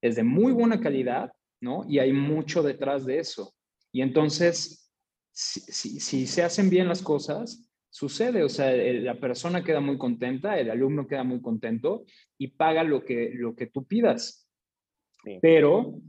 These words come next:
Speaker 1: este, pues sí, la mayoría de las personas van a estar buscando el precio más económico.
Speaker 2: Ok.
Speaker 1: Obviamente.
Speaker 2: Es una, es una diferencia porque en algunos países acá en Canadá, en Brasil, ah, no eres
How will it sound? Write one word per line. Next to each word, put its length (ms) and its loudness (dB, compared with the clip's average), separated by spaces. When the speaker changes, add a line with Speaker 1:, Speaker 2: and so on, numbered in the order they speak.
Speaker 1:
este, 1080 0
pues 160 -6
sí, 260 0
la 180 4
mayoría 520 6
de 60 6
las 200 0
personas 720 -4
van 140 -2
a 20 -2
estar 240 0
buscando 480 0
el 100 0
precio 340 -6
más 260 -6
económico. 480 -6
Speaker 2:
Ok. 200 -16
Speaker 1:
Obviamente. 480 2
Speaker 2:
Es 60 -6
una, 60 -10
es 60 -14
una 100 -8
diferencia 540 -4
porque 400 -8
en 120 -8
algunos 320 -6
países 300 -2
acá 300 -2
en 100 -8
Canadá, 400 -4
en 120 -8
Brasil, 360 -6
ah, 380 0
no 500 -6
eres 180 0